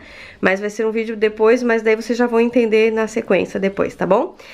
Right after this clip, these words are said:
E eu vou aproveitar e já vou passar aquele mop aqui, ó, antes de trazer a minha penteadeira pro lado de cá. Ela vai dar, pelo que eu vi, certinho assim, entendeu? Daí a cama vai ficar pra cá, pra parede, e ela vai ficar ali. Pra mim não tem problema.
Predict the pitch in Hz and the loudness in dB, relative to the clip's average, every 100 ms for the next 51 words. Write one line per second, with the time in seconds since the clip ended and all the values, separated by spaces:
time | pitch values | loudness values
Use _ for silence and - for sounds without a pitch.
0 | - - 202 214 254 262 240 240 247 247 | -20 -2 0 2 0 0 0 0 0 -2
1 | 254 240 240 233 233 - 233 226 226 - | -2 -4 -4 -4 -4 -2 0 0 -2 -2
2 | 220 214 202 202 190 190 240 - 202 - | 0 2 2 2 2 2 0 -2 -8 -4
3 | 269 247 - 185 208 233 226 233 226 214 | 0 0 2 0 -2 -4 -6 -2 -2 0
4 | 220 233 233 202 202 196 196 202 202 202 | 2 2 0 -2 0 2 2 4 4 4
5 | 196 202 - 214 202 208 196 196 196 214 | 2 -2 0 0 0 -2 0 0 -2 -2
6 | 196 196 214 233 214 - - - _ 190 | -2 -2 -6 -2 -4 -4 -14 -20 _ -2
7 | 226 247 233 233 240 240 233 220 240 - | -2 -2 -2 -4 -4 -6 -6 -6 -6 -4
8 | 233 302 - 285 269 285 - 220 170 - | -4 -4 -10 -4 -4 -4 -6 -4 -4 -6
9 | - 175 185 170 180 285 - _ _ - | -14 -10 -4 0 2 0 -8 _ _ -20
10 | - _ 170 170 190 185 185 185 196 185 | -20 _ -6 -2 -2 0 -2 -4 -6 -4
11 | 196 196 190 202 240 240 247 269 262 277 | -4 -4 -4 -4 -2 -2 0 -2 -2 -2
12 | 233 220 233 233 - 269 226 294 - - | -2 -2 -4 -6 -2 -2 -2 -8 -10 -20
13 | _ 262 302 294 294 302 277 277 262 214 | _ -2 0 -2 -2 -4 -4 -4 -4 0
14 | 202 208 | 0 2